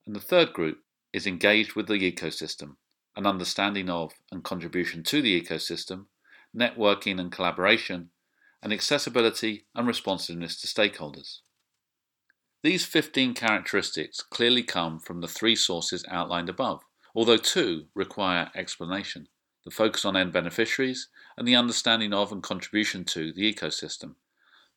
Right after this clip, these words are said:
Both are included to counter the risk that organizations become primarily occupied with their internal workings rather than the purpose of their existence,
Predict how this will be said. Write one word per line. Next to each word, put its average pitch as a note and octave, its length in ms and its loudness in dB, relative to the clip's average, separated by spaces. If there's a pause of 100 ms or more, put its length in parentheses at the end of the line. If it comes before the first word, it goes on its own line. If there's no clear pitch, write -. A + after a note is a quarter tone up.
Both F3+ 280 6
are F3+ 120 -2
included F2 560 -2
to - 100 -8
counter B2+ 380 0
the B2 120 -2
risk D#2+ 520 -4
that - 200 0
organizations G2+ 800 2
become E2+ 380 -6
primarily G2+ 580 2
occupied E2 540 -4
with F2 180 -4
their F#2 240 4
internal F2+ 540 -2
workings D#2 580 -6 (360)
rather G2+ 280 4
than A#2 160 0
the A2 60 -6
purpose - 380 0
of E2+ 80 -8
their E2 180 0
existence, - 720 -2